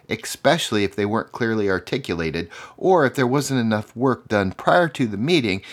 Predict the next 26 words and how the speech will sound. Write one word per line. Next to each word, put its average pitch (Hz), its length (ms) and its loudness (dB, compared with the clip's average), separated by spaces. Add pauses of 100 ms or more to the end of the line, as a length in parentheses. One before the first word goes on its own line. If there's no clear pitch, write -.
(160)
to - 100 -10
give 147 160 0
everyone 131 400 0
a 110 60 -4
fair 107 220 -4
shake. - 520 -6 (520)
Oftentimes, 131 840 0
our 76 120 0
approach 135 600 0
matters, 95 640 0
and 95 240 -4
what 143 200 0
we're 120 200 0
expecting 143 680 -4 (340)
counts. - 500 -4 (480)
Number 135 260 2
two, 120 380 -2 (460)
what's 175 180 -4
our 220 100 2
motives? 120 720 0 (480)
What 151 140 0
do 196 80 4
we 175 120 4
want 143 300 0
to 104 220 -6 (100)
take - 560 -4